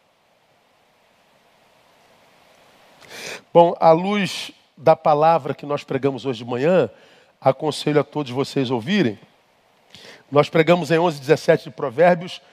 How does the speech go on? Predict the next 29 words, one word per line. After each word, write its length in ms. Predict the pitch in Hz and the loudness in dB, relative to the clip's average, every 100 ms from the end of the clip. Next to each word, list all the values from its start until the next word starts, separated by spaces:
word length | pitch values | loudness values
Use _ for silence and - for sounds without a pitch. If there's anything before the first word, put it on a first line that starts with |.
| _ _ _ | _ _ _
onde 240 | - 156 156 | -2 -2 -2
o 40 | |
sábio 380 | - - 165 156 | -2 2 2 2
diz 160 | 143 151 | -6 -4
assim, 600 | 151 - 160 160 151 123 _ _ _ _ - | -4 -4 -6 -4 -4 -8 _ _ _ _ -2
ah, 480 | 139 147 147 147 143 | 2 4 4 2 0
"O 100 | 156 | 0
homem 300 | 165 190 185 | 0 0 0
mau 360 | 175 180 208 208 | 0 2 2 0
faz 380 | - 185 151 | 0 0 0
mal 340 | 127 160 180 175 | -4 0 0 0
à 60 | |
sua 240 | 151 - 156 | -4 -4 -4
própria 400 | - 185 180 165 | -2 -6 -2 -2
alma, 340 | 160 180 214 - _ _ _ _ _ _ _ _ _ _ _ _ _ _ _ _ | 0 -2 -8 -14 _ _ _ _ _ _ _ _ _ _ _ _ _ _ _ _
o 100 | 143 | 0
homem, 340 | 175 196 185 185 | 2 4 2 0
o 80 | |
homem 240 | 170 185 185 | 0 2 0
bom 320 | 147 170 180 | 0 2 0
faz 280 | 143 160 135 | 0 -2 -2
bem 180 | 135 180 | -4 -2
à 60 | |
sua 180 | 160 165 | -2 -2
própria 320 | 151 165 151 | -2 -2 2
alma, 240 | 151 180 170 | 2 2 0
mas 240 | 170 175 | 0 -2
o 60 | 190 | -6
cruel 580 | 185 165 190 185 190 | -4 2 4 2 -2